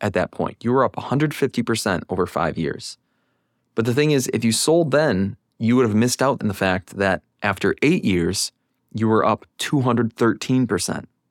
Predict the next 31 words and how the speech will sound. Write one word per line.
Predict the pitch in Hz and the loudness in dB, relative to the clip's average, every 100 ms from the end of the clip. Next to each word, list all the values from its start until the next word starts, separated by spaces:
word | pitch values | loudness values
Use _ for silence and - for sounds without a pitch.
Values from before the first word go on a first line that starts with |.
| _ _ _ - | _ _ _ -6
You | 113 | -2
had | 110 | 2
a | |
lot | 98 104 | 2 2
more | 127 107 | 2 2
room | 104 104 | 2 0
to | 95 | -2
grow | 85 107 78 - _ - | 2 2 2 -2 _ -10
if | 95 | -2
you | |
had | 90 | -2
just | 87 90 | 0 -2
held | - 87 | -2 0
on. | 98 110 - - _ _ _ _ _ | 0 0 -4 -12 _ _ _ _ _
But | 143 | 0
again, | 156 151 95 | 2 2 0
after | 110 113 | 0 2
eight | 113 143 | 4 4
years, | 139 131 | 4 2
we're | 123 120 | 2 0
at | |
an | 113 | 2
all-time | 120 117 120 127 | 0 0 2 2
high, | 135 104 | 2 0
so | - 117 | 0 0
maybe | 123 113 | 2 2
that's | 107 113 - | 2 0 -4
the | 95 | -8
time | - 90 - | -4 -4 -4
to | - | -6
sell. | - - - | -4 -4 -8